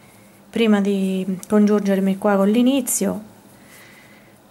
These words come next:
Ecco il penultimo e l'ultimo, sì, questo.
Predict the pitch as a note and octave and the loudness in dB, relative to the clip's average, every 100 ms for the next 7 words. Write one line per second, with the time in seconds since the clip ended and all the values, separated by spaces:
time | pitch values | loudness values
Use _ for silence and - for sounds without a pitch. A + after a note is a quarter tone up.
0 | - G#3+ G3 G3 F#3+ F#3+ G#3+ A#3+ C4+ C4 | -14 -8 -8 -8 -10 -10 -2 0 0 -2
1 | B3+ F#3+ F3+ G#3 - - - - - - | -4 -2 -2 -6 -12 -20 -20 -20 -20 -20
2 | - - - - _ _ _ - _ - | -20 -20 -20 -20 _ _ _ -20 _ -20
3 | - - - - - - - - - - | -20 -20 -20 -20 -20 -20 -20 -20 -20 -20
4 | - - - _ _ _ _ - _ - | -20 -20 -20 _ _ _ _ -20 _ -20
5 | _ _ _ A#3 G#3+ F#3+ F#3 F#3+ - G#3 | _ _ _ 0 0 2 -2 -6 -4 0
6 | G#3 G#3+ F#3+ - - - - - G#3 G3 | 0 -2 -6 -8 -20 -20 -20 -8 -4 -4
7 | - - A3 G#3+ | -4 -4 -4 -6